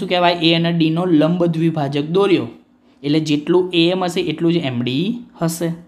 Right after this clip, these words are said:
ઓકે, ડન? આટલું પાક્કું? હવેનું સ્ટેપ, એમને કેન્દ્ર ગણી, એમને કેન્દ્ર ગણી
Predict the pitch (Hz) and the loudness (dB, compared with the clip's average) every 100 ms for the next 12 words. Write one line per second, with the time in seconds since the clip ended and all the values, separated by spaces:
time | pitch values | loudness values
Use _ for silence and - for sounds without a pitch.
0 | - - _ - 123 175 214 233 - - | -20 -20 _ -12 -2 2 2 0 -12 -4
1 | 147 175 185 190 196 220 - - - 151 | 2 4 4 2 0 0 -4 -12 -2 -2
2 | - 202 226 240 - - _ - 151 170 | 0 2 2 2 -6 -20 _ -4 2 4
3 | 233 240 247 - 220 156 - - _ _ | 6 4 2 0 0 -2 -4 -20 _ _
4 | - 165 185 208 254 240 190 180 160 156 | -6 -4 -2 2 2 2 2 4 2 2
5 | 147 156 185 240 247 - _ - 160 180 | 2 2 2 0 -2 -14 _ -4 0 2
6 | 214 247 240 196 190 160 151 156 170 | 2 2 2 2 2 2 0 2 2